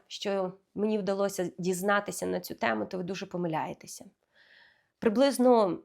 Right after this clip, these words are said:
від шістдесяти до вісьмидесяти подібних історій є у мене, які я ще опрацьовую і підтверджую різноманітну інформацію.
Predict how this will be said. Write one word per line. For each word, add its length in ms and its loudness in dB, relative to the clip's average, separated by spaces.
від 200 -4
шістдесяти 840 -2
до 180 2
вісьмидесяти 760 0
подібних 540 -4
історій 720 2
є 240 -2
у 180 -4
мене, 300 2
які 340 -4
я 100 -2
ще 240 -4
опрацьовую 600 -2
і 40 -8
підтверджую 640 -2
різноманітну 580 -4
інформацію. 640 -8